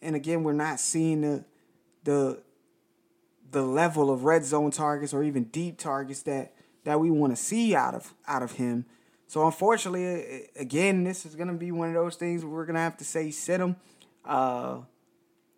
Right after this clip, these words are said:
Curtis Samuel, he's been, he's been hovering around there. He's getting, you know, he's getting deeper targets than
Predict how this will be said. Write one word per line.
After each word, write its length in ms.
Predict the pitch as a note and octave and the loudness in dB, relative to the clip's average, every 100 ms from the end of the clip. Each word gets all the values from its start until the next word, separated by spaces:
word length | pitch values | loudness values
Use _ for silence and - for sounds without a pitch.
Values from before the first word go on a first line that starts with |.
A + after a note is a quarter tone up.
| - _ _ - | -20 _ _ -2
Curtis 340 | E3 E3 D3 | 2 2 2
Samuel, 720 | - D#3 E3+ F#3 F3 F3+ F#3 _ _ _ _ _ _ _ _ _ _ _ _ _ _ _ _ _ _ _ _ | -2 2 2 2 0 -2 -6 _ _ _ _ _ _ _ _ _ _ _ _ _ _ _ _ _ _ _ _
he's 460 | - C#3+ E3+ G3+ F#3 | -18 -8 -4 -4 -4
been, 480 | D#3+ F#3 F#3 F3 - _ _ - | -2 0 0 -4 -8 _ _ -18
he's 280 | C#3 F3 F#3 | -12 -10 -8
been 320 | F3 F#3+ F#3 | -4 -4 -2
hovering 540 | C#3+ D3 F#3+ F3+ F#3 | -2 0 0 0 -4
around 520 | F3+ F3 F#3 F#3+ F#3 F#3 | -2 -4 -4 -4 -4 -6
there. 240 | F#3 F#3 | -6 -6
He's 300 | F#3 G#3 F#3 | -6 -8 -10
getting, 480 | D#3 F3 F3+ F3 E3 _ _ _ _ _ _ _ | -6 -2 0 -2 -4 _ _ _ _ _ _ _
you 140 | - | -16
know, 140 | A#2+ B2 | -14 -12
he's 220 | E3 G3 | -10 -8
getting 260 | F3 E3 C#3+ | -4 -4 -4
deeper 380 | D#3+ F3 D#3+ | -8 -8 -8
targets 640 | D3 E3+ E3+ D#3+ D#3 D#3 - | -2 4 4 4 -4 -10 -10
than 440 | D#3+ D#3 D3+ C#3 | -6 -4 -4 -6